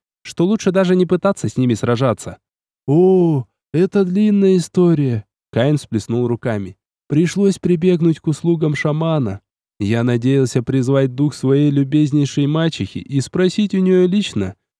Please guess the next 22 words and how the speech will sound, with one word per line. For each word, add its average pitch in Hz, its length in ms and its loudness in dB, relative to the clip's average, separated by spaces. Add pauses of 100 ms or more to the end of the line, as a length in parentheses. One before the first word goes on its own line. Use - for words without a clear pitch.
(120)
где 202 260 2
она 190 200 2
спрятала 170 520 0
причитающееся 139 1000 -2
мне 135 180 0
наследство. 131 720 -4 (640)
Но, 220 280 0
как - 260 -2
выяснилось, 175 800 0 (280)
Инес 214 320 0
не 208 80 2
совсем 208 460 0
мертва. 131 520 0 (380)
Ее 156 260 4
дух 160 280 0
привязан 147 500 2
к - 100 -12
телу, 160 400 -2 (300)
и 123 80 0
теперь 143 320 0
она 147 200 0
призрак. 127 680 -2